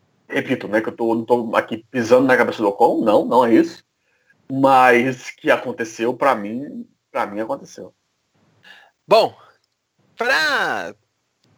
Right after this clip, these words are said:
Speaker 2: começar a fechar esse programa, dois assuntos. Primeiro, sempre os, os nossos ouvintes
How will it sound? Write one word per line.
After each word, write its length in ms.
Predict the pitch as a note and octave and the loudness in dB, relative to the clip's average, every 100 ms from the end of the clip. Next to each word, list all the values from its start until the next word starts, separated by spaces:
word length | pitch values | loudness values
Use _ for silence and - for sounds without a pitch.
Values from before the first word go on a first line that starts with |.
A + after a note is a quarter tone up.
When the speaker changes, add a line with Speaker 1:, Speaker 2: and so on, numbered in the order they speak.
| _ | _
Speaker 2:
começar 460 | E3+ D#3 C#3+ - D#3+ | -10 -6 -6 0 -2
a 40 | |
fechar 580 | - D3+ B2+ - E3+ D#3+ | 0 -4 -2 2 4 4
esse 240 | C#3+ - | 0 -10
programa, 720 | C#3 B2+ B2+ C3+ F3+ F3 D3 C#3 | -12 -8 -6 0 -2 -2 -6 -8
dois 320 | C3+ G3+ A#3 | -2 0 2
assuntos. 580 | G#3+ - E3 F#3+ - - - - - | 0 -4 -10 -12 -14 -18 -18 -20 -6
Primeiro, 540 | G3 F#3 G#3 A3+ B3 | -6 -2 0 0 -2
sempre 540 | - - G#3 A#3 A#3+ | -4 0 2 0 -6
os, 180 | A3+ - _ - | -8 -8 _ -12
os 480 | E3 D#3 D3+ - C#3 | -8 -6 -6 -10 -2
nossos 440 | C#3 C#3 - C3+ | 0 0 -2 -2
ouvintes 840 | C#3+ A#2 B2 G3 G3+ - G2+ - | -2 -2 -4 -4 -4 -6 -6 -10